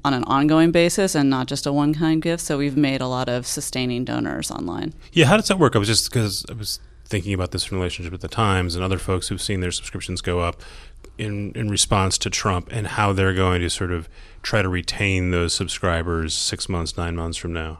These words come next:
Speaker 1: Exactly. I mean, it's one reason why we ask people to think of a model that's an ongoing donation.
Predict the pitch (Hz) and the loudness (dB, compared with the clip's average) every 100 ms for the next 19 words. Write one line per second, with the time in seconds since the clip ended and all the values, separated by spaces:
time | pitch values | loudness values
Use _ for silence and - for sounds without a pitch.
0 | - 202 180 160 147 147 151 170 160 - | -6 -2 2 2 2 2 8 8 8 6
1 | 180 175 160 151 147 147 139 139 95 135 | 6 8 6 6 4 4 4 2 4 2
2 | 135 - 151 143 139 135 - 139 131 131 | 2 -2 -4 -4 -6 -6 -4 -4 -2 -4
3 | 127 - - 143 143 143 139 131 135 135 | -6 -4 0 0 0 0 0 0 0 0
4 | 135 123 - 131 123 131 135 131 131 131 | 0 -2 -2 -2 0 -2 -2 -4 -2 -4
5 | 135 131 127 - 202 220 247 | -2 -2 -2 -2 -2 0 -2